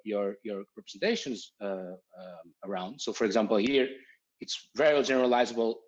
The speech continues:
for context, but not for any other, uh, possible combination you can think of with this, uh, four conditions. On the other hand, if you use a high dimensional code, if you, if you, if you, uh, have each condition, um, organized in a way that's,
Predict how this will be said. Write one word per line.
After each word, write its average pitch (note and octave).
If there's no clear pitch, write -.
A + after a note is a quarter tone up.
for G#2+
context, G3
but B2+
not A#2
for A2
any A#2
other, F#2+
uh, F#2
possible A2
combination G2+
you F#2
can F2+
think C3
of -
with F2+
this, -
uh, F#2
four A2
conditions. F#2+
On G2
the C#3+
other F#3+
hand, B2
if A#2
you B2+
use B2
a A2
high A#3
dimensional C3
code, A2+
if A2
you, A2
if G#2+
you, A2+
if A#2+
you, A#2
uh, G2+
have B2+
each E3+
condition, A#2+
um, F#2
organized A2+
in G#2+
a G#2
way A2+
that's, A2